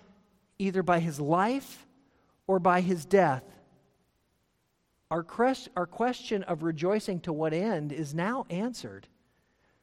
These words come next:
Rejoicing to what end, it's whether this way or that. It doesn't matter to him. Whether my life or whether my death, I don't care.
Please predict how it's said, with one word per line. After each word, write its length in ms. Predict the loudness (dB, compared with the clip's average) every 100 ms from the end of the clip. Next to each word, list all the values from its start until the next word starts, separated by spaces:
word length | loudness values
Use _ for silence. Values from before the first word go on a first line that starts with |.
| _ -4
Rejoicing 520 | 2 4 4 4 -2
to 100 | 0
what 240 | 4 6
end, 360 | 6 4 4 2
it's 160 | -2 4
whether 340 | 10 10 10
this 260 | 2 0 0
way 220 | 4 6
or 100 | 6
that. 340 | 6 4 4 2 -6 -2
It 220 | -2 10
doesn't 380 | 10 10 6 6
matter 360 | 6 6 4
to 160 | 4 4
him. 380 | 4 2 -2 -8 -18 -20 -20 4
Whether 200 | 10 10
my 160 | 12 12
life 420 | 12 12 12 12
or 60 | 10
whether 240 | 12 12 12
my 120 | 10
death, 240 | 12 10 8 6
I 140 | 10
don't 260 | 10 10 6
care. 640 | 8 10 12 10 8 0